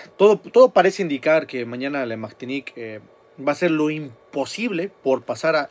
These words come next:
e ir a Copa América. Antes de continuar con el video, donde vamos a funar a la, a la Federación Salvadoreña de Fútbol y vamos a mostrar lo que es la realidad de este fútbol centroamericano, les invito a que dejen su like, que nos apoyen, que se suscriban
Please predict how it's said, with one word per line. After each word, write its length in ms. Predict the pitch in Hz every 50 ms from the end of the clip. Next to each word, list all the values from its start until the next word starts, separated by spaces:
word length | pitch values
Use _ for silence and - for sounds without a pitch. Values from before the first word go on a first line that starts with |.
| _ _ _
e 120 | - 160 170
ir 140 | 185 165
a 100 | 143 120
Copa 280 | - 131 127 123 - 117
América. 480 | 113 120 117 110 110 113 - - 110 - - - - - - _
Antes 220 | - 170 165 175 170
de 80 | 170
continuar 320 | - 160 - 160 165 180 175
con 100 | 165 147
el 140 | 139 139 131
video, 400 | 156 160 196 202 208 208 - - _ _ _ _ _ _
donde 220 | 143 143 143 143 143
vamos 260 | 151 - - - -
a 420 | 147 135 135 131 135 131 131 123 -
funar 260 | - 156 151 165 170
a 80 | 165 151
la, 300 | 139 135 127 127 127 123
a 180 | 127 - 131 127
la 140 | 127 120
Federación 420 | - 143 131 131 131 123 - 170 -
Salvadoreña 380 | 147 135 123 135 147 151 151
de 80 | 135 123
Fútbol 420 | - 165 156 143 165 190 202 190
y 60 | 151 135
vamos 260 | 151 160 156 - -
a 60 | 127
mostrar 280 | 127 120 117 - 151 151
lo 140 | 143 135
que 80 | - 151
es 80 | 151 147
la 100 | 147 131
realidad 380 | - 107 117 123 139 143 131
de 80 | 127 139
este 300 | 131 - 147 127 117 113 - - - - - - - _ _
fútbol 320 | - 151 139 139 151 147
centroamericano, 680 | - 139 113 - 123 117 123 131 123 - 165 165 160 147
les 160 | 135 - -
invito 240 | 135 156 - - 139
a 40 |
que 80 | 147 139
dejen 220 | 139 139 139 131
su 100 | 117 135
like, 320 | 127 135 139 143 147 - - _
que 120 | - 143 127
nos 120 | 123 113 -
apoyen, 360 | 117 - 151 156 147 139 127
que 100 | - 127
se 100 | 113 117
suscriban 440 | 110 110 - 147 156 143 147 139